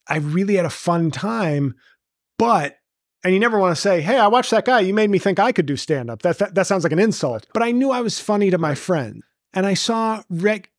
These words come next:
what looked like regular people, but clearly had an act, and, and some of them were really funny. And that turned a switch of, like,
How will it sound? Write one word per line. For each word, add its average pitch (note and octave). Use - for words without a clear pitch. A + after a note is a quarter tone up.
what F#3
looked F#3
like F3
regular D#3
people, F#3
but D3
clearly G3
had C#3+
an C#3
act, G3+
and, D3
and C3
some E3+
of F#3
them D3
were B2+
really D#3+
funny. E3+
And E3+
that F#3+
turned F3+
a D#3+
switch F3
of, C#3+
like, D3